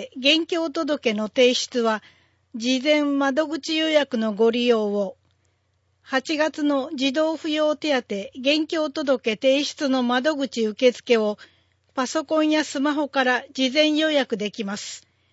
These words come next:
原則、新型コロナウイルス感染症の拡大防止のため、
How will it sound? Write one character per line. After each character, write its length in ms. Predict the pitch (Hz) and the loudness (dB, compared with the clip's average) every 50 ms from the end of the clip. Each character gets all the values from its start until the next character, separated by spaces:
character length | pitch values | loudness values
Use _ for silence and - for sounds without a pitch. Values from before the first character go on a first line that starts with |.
| _ _ _ _ _ _ _ _ _ _ | _ _ _ _ _ _ _ _ _ _
原 320 | - 262 233 269 294 311 302 | -4 4 6 6 8 6 4
則、 500 | - - 277 269 262 - 262 247 233 - - | 2 0 0 0 0 0 -2 -2 -2 -2 -6
新 320 | - - 294 302 311 320 | -6 -2 0 2 2 2
型 320 | 320 330 320 - 320 302 | 2 0 -2 -2 -4 -6
コ 160 | - - 294 285 | -4 -4 -2 0
ロ 140 | 294 302 | 0 2
ナ 180 | 302 294 285 277 | 0 0 0 -2
ウ 160 | 269 277 285 | -2 -2 -2
イ 80 | 269 262 | -2 0
ル 120 | 240 226 | -2 -2
ス 200 | - - 208 196 | -4 -6 -10 -8
感 280 | - - 269 294 311 302 | -4 -2 0 0 0 0
染 260 | - 339 294 302 294 | 0 2 2 2 0
症 240 | - - 285 269 262 | 0 0 0 0 0
の 300 | 254 247 254 247 254 277 | 0 -2 -2 -4 -6 -6
拡 320 | - 247 254 - - 311 | -6 -6 -6 -4 -4 -4
大 240 | 269 302 302 302 285 | -2 0 0 0 0
防 200 | 247 262 247 277 | 2 2 2 2
止 160 | 254 - 277 | 0 -2 -2
の 140 | 247 254 254 | -2 -2 -2
た 160 | - 254 233 | -2 -2 -2
め、 240 | 220 220 214 208 - | -2 -2 -4 -6 -8